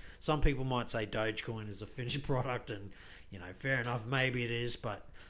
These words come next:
a lot of these kind of smart contract platforms and that, yeah, as far as I know, they're still in that building phase. They don't have a true finished product, like Ethereum, not a true finished product. Not sure about Solana. I've heard good things about Solana,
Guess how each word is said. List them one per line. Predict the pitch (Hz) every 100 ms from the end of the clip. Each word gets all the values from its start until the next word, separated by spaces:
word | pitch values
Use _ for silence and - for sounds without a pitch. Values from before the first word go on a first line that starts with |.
| -
a | 113
lot | 131 139
of |
these | 131 120
kind | - 117
of | 110
smart | - 117 113
contract | - 113 - 104 -
platforms | 107 101 113 110 101
and | 101
that, | 107 139 - - - - - -
yeah, | 107 98 95 -
as | -
far | 143 139
as | 135
I | 123
know, | 120 117 113
they're | 107
still | 101 - - - 135 131 110 139 151 - - - - - -
in | 147 135
that | 127 -
building | 120 117 113
phase. | 107 113 98 98
They | - 107 104 -
don't | 131 123
have | - 123 113 101
a | 110
true | 107 - 113
finished | 107 113 101 -
product, | 107 98 - - - -
like | - 117 120
Ethereum, | 117 - 120 101 104
not | 123
a | 120
true | - 113
finished | - 110 107 -
product. | 110 95 92 - - - -
Not | 117 156
sure | - 160 147
about | 131 131 -
Solana. | - 110 104 120 151 156 151
I've | 117 -
heard | 143 123
good | 131 -
things | 131 123
about | 120 123 120
Solana, | - 120 127 131 131